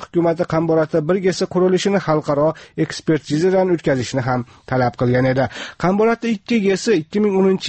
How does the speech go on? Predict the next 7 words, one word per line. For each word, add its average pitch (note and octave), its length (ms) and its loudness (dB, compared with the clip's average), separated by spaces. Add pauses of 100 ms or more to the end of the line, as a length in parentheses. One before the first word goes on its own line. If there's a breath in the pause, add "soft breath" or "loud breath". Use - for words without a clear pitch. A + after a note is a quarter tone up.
yilda F3+ 180 0 (100)
ishga C#3 280 -2
tushirilgan. C3+ 480 0 (100)
Qambarota C#3+ 500 2 (120)
bir D3+ 100 0 (120)
gesi D#3+ 260 0
qurilishini F3+ 520 2